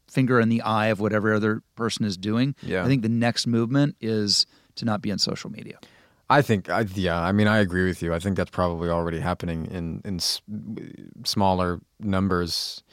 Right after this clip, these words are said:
Speaker 2: And I, I don't know. I mean, <sighs> yeah, it's, man, the future is very unpredictable because
Speaker 1: You know, it's like that thing of, like,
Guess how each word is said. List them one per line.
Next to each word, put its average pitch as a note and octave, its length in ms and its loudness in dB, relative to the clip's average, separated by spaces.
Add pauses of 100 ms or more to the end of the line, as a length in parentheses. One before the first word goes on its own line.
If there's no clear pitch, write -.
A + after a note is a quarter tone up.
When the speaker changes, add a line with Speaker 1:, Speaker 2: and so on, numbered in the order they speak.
(460)
Speaker 2:
And G#3 200 -2
I, A3+ 100 -4
I - 40 -6
don't C4 100 -4
know. C4+ 100 2
I G#2+ 80 2
mean, B2+ 240 4 (400)
<sighs> - 360 -20
yeah, B2 320 4 (180)
it's, - 300 -8
man, A2+ 240 0
the A2 80 -2
future D#3 260 -6
is B2+ 80 -6
very G2 220 2
unpredictable F2+ 520 -4
because F#2+ 480 -2 (720)
Speaker 1:
You A3+ 60 -6
know, C4+ 80 0
it's C#4 120 -2
like A#3 140 -2
that G3 180 0
thing F#3 180 4
of, B2 100 0
like, A#2 300 2